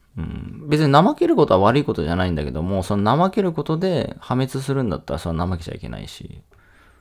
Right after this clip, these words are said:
うん。破滅で、あ、破滅しないほど、どれだけ怠けても破滅しない、えー、ぐらいの予算があればいいんだけどね。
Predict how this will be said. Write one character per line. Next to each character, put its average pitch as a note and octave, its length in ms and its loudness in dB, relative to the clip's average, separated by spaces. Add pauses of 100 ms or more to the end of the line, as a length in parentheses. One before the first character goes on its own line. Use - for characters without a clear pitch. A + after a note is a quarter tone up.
(240)
う G2 40 -4
ん。 F2+ 160 -4
破 C#3 160 2
滅 F3+ 280 2
で、 - 180 -8
あ、 D#3+ 260 -2
破 F3+ 180 0
滅 F#3+ 260 0
し - 160 -2
な F#3 100 6
い F#3+ 320 -2 (280)
ほ - 160 0
ど、 F3 220 -2 (540)
ど C3+ 160 6
れ G3+ 80 6
だ F3+ 100 6
け B2+ 100 2
怠 A#2 280 4
け A#2+ 100 2
て G#2 80 0
も D#2+ 120 0
破 - 120 -2
滅 G2+ 220 0
し F#2+ 160 -4
な E2+ 120 0
い、 G#2 140 -6 (560)
え E2+ 300 -2
ー、 G2+ 40 2
ぐ A#2 120 0
ら A2+ 100 2
い F2+ 40 2
の E2 400 -2 (400)
予 A2 180 4
算 E2 220 -2
が - 80 -4
あ F2+ 40 -2
れ F2+ 80 -4
ば - 120 -6
い - 40 -6
い - 40 -4
ん - 20 -4
だ - 100 -8
け - 80 -12
ど - 120 -10
ね。 - 240 -16